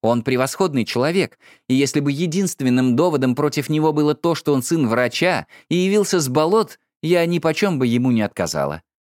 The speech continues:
Теперь я призналась вам во всём, что касается мистера Финна, а если вам это не нравится, так вспомните, что добились этого сами". Леди Болдок на какое-то время лишилась дара речи.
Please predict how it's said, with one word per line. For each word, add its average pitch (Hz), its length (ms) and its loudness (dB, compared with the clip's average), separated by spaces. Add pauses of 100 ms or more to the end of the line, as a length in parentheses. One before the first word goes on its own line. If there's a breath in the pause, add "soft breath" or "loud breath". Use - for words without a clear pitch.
Теперь 190 300 0
я 160 160 2
призналась 151 540 -2
вам 143 180 0
во 139 140 0
всём, 208 260 -2
что 139 200 -4
касается 135 480 -2
мистера 123 420 0
Финна, 87 480 -2 (260)
а 233 100 0
если 226 300 2
вам 165 220 2
это 143 160 0
не 131 120 2
нравится, 147 600 -2 (180)
так 233 140 -2
вспомните, 247 720 0
что - 220 -2
добились 220 440 0
этого 185 260 0
сами". 107 500 -2 (720)
Леди 104 360 0
Болдок 98 680 -2
на 98 120 -2
какое-то 104 440 -2
время 123 320 0
лишилась 98 480 -2
дара 90 340 0
речи. 80 440 -8